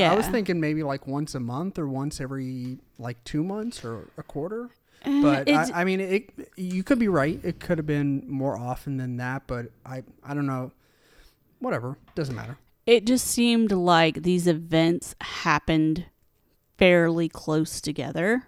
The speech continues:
Speaker 1: Mm-hmm.
Speaker 2: Like, if you start looking at the story, and they had several family days during
Speaker 1: Right.
Speaker 2: this, so I would imagine it had to be at least once a week.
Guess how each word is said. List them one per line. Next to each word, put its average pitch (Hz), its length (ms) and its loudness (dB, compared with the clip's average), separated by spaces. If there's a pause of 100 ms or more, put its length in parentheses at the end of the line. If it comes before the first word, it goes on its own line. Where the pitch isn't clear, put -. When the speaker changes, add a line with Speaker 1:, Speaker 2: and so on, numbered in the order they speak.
Speaker 1:
Mm-hmm. 120 300 -10 (260)
Speaker 2:
Like, 160 240 -4
if 156 140 -8
you 151 140 -8 (120)
start - 300 -4 (240)
looking 165 380 -4
at 147 100 -6
the 147 80 -10
story, 180 600 -4 (800)
and 165 340 -6
they 175 180 0
had 156 340 -4
several 165 1000 0 (400)
family 175 400 -2
days 190 720 -6
during 180 220 -4
Speaker 1:
Right. 185 140 -2
Speaker 2:
this, - 260 -12
so 165 360 -4
I 143 140 -8
would 165 320 -10
imagine 151 420 -10
it 131 80 -14
had 135 180 -16
to - 60 -20
be - 140 -16
at - 100 -20
least - 340 -20
once - 180 -20
a - 40 -18
week. - 360 -20